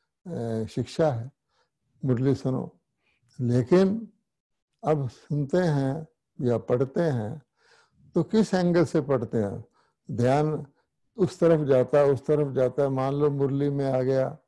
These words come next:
"बच्चे तुमको मैरिज पार्टी में नहीं जाना।"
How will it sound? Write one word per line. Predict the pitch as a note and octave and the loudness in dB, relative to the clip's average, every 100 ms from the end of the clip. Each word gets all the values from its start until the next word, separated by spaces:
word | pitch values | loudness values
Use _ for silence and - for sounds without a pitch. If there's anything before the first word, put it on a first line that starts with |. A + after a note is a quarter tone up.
| _ _ _ _ _ _ | _ _ _ _ _ _
"बच्चे | C#3 - D#3+ D#3 | -8 -2 0 0
तुमको | D3+ C#3+ C3 D3 | -2 -4 0 0
मैरिज | C3 C3 C#3 C3 | 0 2 0 0
पार्टी | - B2+ B2+ C3 | -2 -4 -2 -2
में | C3 C3 | -2 -2
नहीं | B2+ B2+ B2 | 0 0 0
जाना।" | G2+ F#2 - F2+ | -4 -6 -10 -16